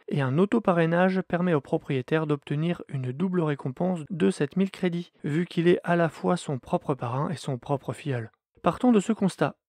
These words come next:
Je me demande s'il ne manquerait pas un zéro à la dotation filleul chez nous en France. Même si le parrain resterait deux fois plus récompensé, mille crédits semblerait plus équilibré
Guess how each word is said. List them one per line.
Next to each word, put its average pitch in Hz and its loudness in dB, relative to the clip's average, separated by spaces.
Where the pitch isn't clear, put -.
Je 156 0
me 202 4
demande 226 6
s'il 190 0
ne 147 2
manquerait 147 -2
pas 190 0
un 127 -6
zéro 147 -2
à 120 -8
la 117 -4
dotation 131 -8
filleul 170 0
chez - -6
nous 180 2
en 180 2
France. - -4
Même 180 4
si 196 -2
le 185 4
parrain 190 2
resterait 156 0
deux 151 0
fois 170 -2
plus 165 -4
récompensé, 143 -4
mille 180 2
crédits 170 -2
semblerait 147 0
plus 175 -2
équilibré 143 -2